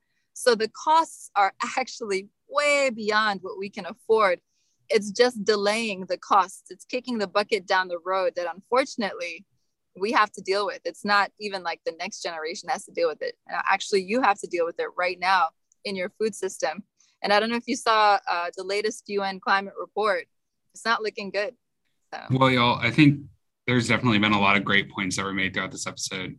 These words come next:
Speaker 2: And I would just like to thank every single one of our listeners that has made it to this point. Here, unfortunately, is where things have to start wrapping up. All good things must come to an end, as they say.
Speaker 1: Mm-hmm.
Speaker 2: Now,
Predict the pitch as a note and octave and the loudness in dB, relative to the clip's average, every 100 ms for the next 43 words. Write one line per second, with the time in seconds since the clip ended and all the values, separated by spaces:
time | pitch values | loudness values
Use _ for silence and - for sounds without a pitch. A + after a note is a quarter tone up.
0 | - G#2 G#2 - G#2+ A2 A#2 B2+ G#2+ - | -2 0 0 0 2 4 2 2 -2 -2
1 | G#2+ G#2+ G#2 G2+ G2+ _ - B2+ B2 A#2 | -2 2 2 2 -2 _ 0 2 4 4
2 | B2 A2 A2 G#2 G#2 G2+ - G#2+ G2+ G2+ | 4 4 4 4 2 0 0 0 0 0
3 | G2+ A2+ G2+ G2 G#2 - - F#2+ - - | -4 -2 0 0 0 -6 -10 -8 -4 -6
4 | - E3 A#2 G2 - - - _ _ _ | 2 4 6 4 -6 -20 -20 _ _ _
5 | C#3+ D3+ E3+ F3 - B2 B2+ - - D#3 | 2 4 6 4 2 -2 -2 -4 -4 -2
6 | D3+ - A2 E2 G2 G2 A#2 A#2 - _ | -2 -2 -2 -4 -8 -4 -4 -4 -10 _
7 | G#2+ A2 A2 - A#2 G#2+ - - G2 - | -8 -4 -4 -2 -2 -2 -2 0 0 -2
8 | - A2+ G2+ G#2 G2 - D3+ C3+ D#3 - | -4 -2 -2 -2 -2 2 2 4 0 -6
9 | _ _ _ - A2+ A#2+ C#3 C#3 C#3 C#3 | _ _ _ -4 0 2 2 6 6 4
10 | - B2+ C3 D3+ B2+ A2 G#2+ G#2 G#2+ G2+ | 2 0 0 2 0 0 -2 -4 -8 -8
11 | - G2 F#2+ A#2 _ _ _ _ _ - | -8 -8 -10 -14 _ _ _ _ _ -6
12 | A#3+ G#3+ G#3 G3+ F#3+ - | -6 -6 -6 0 0 -2